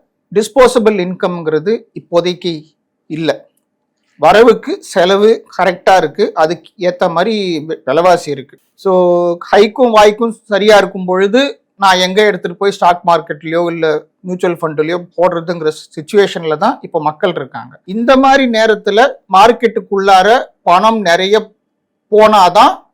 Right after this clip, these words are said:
உங்களுக்கு அதுக்கேத்த மாதிரி லாபம் வர்றதுக்கான வாய்ப்புகள் இருக்கு. மார்க்கெட்டுக்குள்ளார பணமே வரல அப்படின்னு சொன்னா,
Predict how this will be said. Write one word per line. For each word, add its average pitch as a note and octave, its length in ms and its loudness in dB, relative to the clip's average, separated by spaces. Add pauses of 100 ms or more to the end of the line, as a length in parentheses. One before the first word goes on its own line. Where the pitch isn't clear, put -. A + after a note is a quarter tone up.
உங்களுக்கு G#3+ 720 -2 (180)
அதுக்கேத்த F#3+ 560 -2
மாதிரி F#3 240 -2
லாபம் E3+ 460 -2 (100)
வர்றதுக்கான E3+ 520 -4
வாய்ப்புகள் D#3 480 -2
இருக்கு. B2+ 320 -20 (140)
மார்க்கெட்டுக்குள்ளார A3+ 1160 2 (560)
பணமே A3 400 2
வரல A3+ 500 4
அப்படின்னு F#3+ 200 -4
சொன்னா, F3+ 580 -4